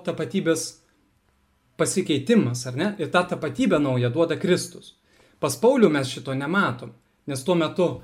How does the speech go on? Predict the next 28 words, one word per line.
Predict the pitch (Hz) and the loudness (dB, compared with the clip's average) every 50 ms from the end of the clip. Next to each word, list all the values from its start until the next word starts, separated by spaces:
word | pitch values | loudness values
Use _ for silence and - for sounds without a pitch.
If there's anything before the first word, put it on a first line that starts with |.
| - - | -12 -10
kada | - 151 135 143 | -8 -6 -4 -2
vyksta | 139 160 - - 151 123 | -2 -2 -2 -2 -4 -4
Paulius | 160 160 143 139 143 | -4 -4 -4 -4 -6
atsivertimas, | 131 123 - 127 131 127 127 233 233 202 160 - - - - _ _ _ - | -8 -6 -4 -2 -2 -2 0 0 0 0 0 -2 -6 -14 -20 _ _ _ 0
Jėzus | 151 185 185 202 196 202 - | 2 2 4 2 0 0 0
į | 175 165 | -2 -2
jį | |
kreipiasi, | 165 160 175 175 175 180 143 - - 151 | 0 0 0 0 0 -2 -2 -2 -4 -4
"Sauliau, | 123 - - 185 180 185 185 185 170 156 147 | -4 -2 0 2 4 6 6 4 4 2 -2
Sauliau," | 131 - - 185 170 139 113 104 110 113 139 | -2 0 2 2 4 2 2 -2 -6 -8 -4
ne | 139 156 175 | -2 -2 -2
Pauliau. | 175 - 131 117 107 107 104 - - _ _ _ _ _ _ _ _ _ _ _ - | -2 -2 -2 -2 -2 -4 -8 -12 -16 _ _ _ _ _ _ _ _ _ _ _ 0
Tai | - 165 175 180 175 - - - | 2 4 4 4 2 -2 -8 -8
jeigu | 180 139 165 170 180 160 156 170 175 | -2 2 4 4 4 4 4 2 2
ir | 180 156 | 2 2
įvyksta | 160 170 156 190 185 - - - 143 | 2 2 2 2 2 2 0 -4 -4
kažkoks, | - 151 131 - - 170 165 160 165 - - - - _ _ _ _ _ _ _ | -4 -4 -6 0 2 4 4 4 2 -4 -8 -10 -12 _ _ _ _ _ _ _
Paulius | - 170 170 160 160 156 - - | 2 2 2 2 2 -2 -6 -8
gauna | - 131 156 175 185 180 165 147 | -2 0 2 4 4 4 2 2
naują | 139 147 151 151 147 139 | 2 2 2 2 2 2
tapatybę, | 123 143 139 123 139 127 127 - 190 190 214 208 202 202 - | 0 0 -4 -4 -6 -6 -4 -2 0 2 2 2 0 0 -2
tai | - 156 135 | 0 0 0
bent | 127 147 160 165 170 170 | 2 2 2 2 2 2
jau | 175 165 | 0 -2
tai | 165 165 151 | 0 -2 -2
nėra | 151 151 147 143 147 151 139 - - - | 0 0 0 0 2 0 0 -2 -6 -8
taip | - 139 123 | -8 -6 -6
akivaizdu, | 135 123 156 131 139 143 127 120 131 139 123 123 - | -6 -4 -2 0 2 2 2 2 2 2 0 0 -4